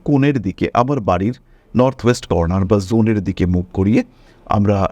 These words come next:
ঘিয়ের প্রদীপ জ্বালাতে পারি। এটা কিন্তু আমাদের একটা স্ট্রং রেমেডি হিসেবে কাজ করবে এবং নেগেটিভিটি, নেগেটিভ এনার্জি, লোকের নজর, এগুলো থেকে আমাদেরকে ফ্রি করতে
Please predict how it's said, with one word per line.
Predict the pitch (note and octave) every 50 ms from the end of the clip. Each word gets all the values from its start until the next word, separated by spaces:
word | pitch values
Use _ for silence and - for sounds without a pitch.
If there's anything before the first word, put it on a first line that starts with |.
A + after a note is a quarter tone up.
| - G#2+
ঘিয়ের | F2 - - C3+ D3 D#3 D3 A#2
প্রদীপ | - - F#2+ D#2+ F2+ F#2+ E2+
জ্বালাতে | - - D#2+ C#2 C#2 D2 - D#2+
পারি। | - D2 C2+ C2 - - - - - - _ -
এটা | C#3 C3 C3 C#3
কিন্তু | A#2+ - G#2 F2+ E2+ - F#2
আমাদের | F2 F2 F2 F#2 F#2+
একটা | G2+ - - A#3
স্ট্রং | A3+ - - - G2 F2 F#2 F#2+ E2+
রেমেডি | F2 E2 E2 E2+ E2 F2
হিসেবে | E2+ F#2+ E2+ E2+ F2+ E2+ F2
কাজ | E2 E2 D#2+ D#2+ - -
করবে | - G2+ G2+ G#2+ E3 B3+ - _ _ _ _ - -
এবং | - F3+ G3+ G3+ G3+ - - - -
নেগেটিভিটি, | A#2 A#2+ B2+ C#3 C3 C#3 E3 D#3 D3+ - A2+ F#2+ - F#2 F2 - - E2+ - - -
নেগেটিভ | B2 B2 C#3 B2+ A#2+ C3 B2+ B2+ B2 F#2+ F#2+
এনার্জি, | F2+ E2+ F#2 F2 F#2 - - G#2 G#2
লোকের | G#2+ A2+ C3+ C#3+ - - D3 B2 F#2+
নজর, | E2 C#2 C#2 F2 F2 - G#2 F#2 F2 - _ _ _ _ _ -
এগুলো | - F#3+ F#3 G3+ G3
থেকে | F#3 - A2+ - G#2
আমাদেরকে | F#2+ F#2 F#2 F2+ F#2+ - - - A2
ফ্রি | - - - D3 D#3 D#3+
করতে | - - G2 E2 - - - B3+